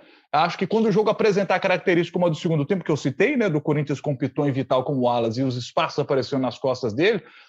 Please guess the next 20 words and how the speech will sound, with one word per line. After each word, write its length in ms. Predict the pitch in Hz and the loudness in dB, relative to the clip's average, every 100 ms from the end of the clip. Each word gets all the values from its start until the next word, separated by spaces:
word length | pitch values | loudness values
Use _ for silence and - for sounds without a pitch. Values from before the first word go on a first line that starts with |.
| _ | _
o 60 | |
América 400 | 143 147 156 170 | 0 2 2 2
não 100 | 214 | 0
conseguiu 380 | 220 240 226 226 | 0 -2 -2 -2
atacar 640 | 233 233 226 214 208 240 - _ - | -2 -2 -2 0 0 -2 -8 _ -2
esse 200 | 185 190 | -2 -2
espaço 420 | - 196 185 233 | -2 -2 0 2
em 80 | 226 | 4
velocidade, 720 | 220 208 - 254 214 196 - _ | 4 2 0 -2 0 0 -2 _
uma 140 | - 180 | -6 -4
questão 260 | 175 165 | -2 -2
de 100 | 185 | -4
característica, 720 | - 202 196 262 233 190 - 147 | -2 -4 0 0 2 0 -2 -4
né? 140 | 160 | -4
Segundo 260 | 170 196 202 | -2 2 2
tempo 220 | 196 196 | 2 0
até 240 | 190 247 285 | 2 2 0
entra 180 | 214 | 2
o 60 | 214 | 2
Aloysio, 560 | 190 160 190 262 160 | 4 4 2 2 0